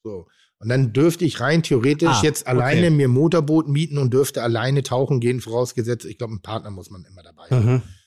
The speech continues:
Speaker 1: Das würde ich nicht machen. Ich immer einen Profi dabei.
Speaker 2: Und da machst du auch hier so mit diesen, hast
Speaker 1: Ja,
Speaker 2: du
Speaker 1: ja,
Speaker 2: die ganzen
Speaker 1: und den hier.
Speaker 2: Zeichen gelernt? Was ist das?
Speaker 1: Hm?
Speaker 2: Was ist
Speaker 1: Ja,
Speaker 2: da
Speaker 1: was
Speaker 2: hier?
Speaker 1: ist das wohl?
Speaker 2: Den Hai, ach,
Speaker 1: Der
Speaker 2: Achtung,
Speaker 1: Reptil.
Speaker 2: Hai.
Speaker 1: Ja, der Hai. Das ist der Hai. Das war nochmal Schildkröte, das war das hier, irgendwie so.
Speaker 2: Ja, aber wa-,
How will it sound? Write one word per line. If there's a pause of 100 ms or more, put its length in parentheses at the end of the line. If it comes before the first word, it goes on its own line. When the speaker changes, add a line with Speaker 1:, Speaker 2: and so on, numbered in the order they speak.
(120)
Speaker 1:
Das
würde
ich
nicht
machen.
Ich
immer
einen
Profi
dabei.
Speaker 2:
Und
da
machst
du
auch
hier
so
mit
diesen,
hast
Speaker 1:
Ja,
Speaker 2:
du
Speaker 1:
ja,
Speaker 2:
die
ganzen
Speaker 1:
und
den
hier.
Speaker 2:
Zeichen
gelernt?
Was
ist
das?
Speaker 1:
Hm? (140)
Speaker 2:
Was
ist
Speaker 1:
Ja,
Speaker 2:
da
Speaker 1:
was
Speaker 2:
hier?
Speaker 1:
ist
das
wohl? (200)
Speaker 2:
Den
Hai,
ach,
Speaker 1:
Der
Speaker 2:
Achtung,
Speaker 1:
Reptil.
Speaker 2:
Hai.
Speaker 1:
Ja,
der
Hai. (840)
Das
ist
der
Hai. (640)
Das
war
nochmal
Schildkröte,
das
war
das
hier,
irgendwie
so. (800)
Speaker 2:
Ja,
aber
wa-,